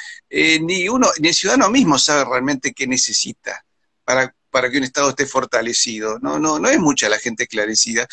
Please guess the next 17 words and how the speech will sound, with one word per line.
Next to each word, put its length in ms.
Y 60
los 100
políticos 420
tampoco 720
tienen 240
claridad, 400
y 120
aún 240
los 100
que 100
tienen 220
claridad 320
no 140
tienen 260
voluntad. 540
Entonces, 520
este, 760